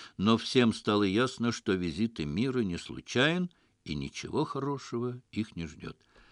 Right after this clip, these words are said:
«М, пожалуй, загостился я тут у вас», поразмыслив, решил Оболенский. Пора Хаджу навестить, Ахмеда проведать, к Джамиле в гости заглянуть.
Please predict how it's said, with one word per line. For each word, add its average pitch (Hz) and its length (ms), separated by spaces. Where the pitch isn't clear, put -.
«М, 147 1040
пожалуй, 120 420
загостился 117 600
я 76 100
тут 76 220
у 73 60
вас», 76 360
поразмыслив, 95 880
решил 92 380
Оболенский. 71 640
Пора 127 500
Хаджу 87 560
навестить, - 1120
Ахмеда 82 680
проведать, 160 1000
к - 120
Джамиле 131 840
в 82 200
гости - 400
заглянуть. - 600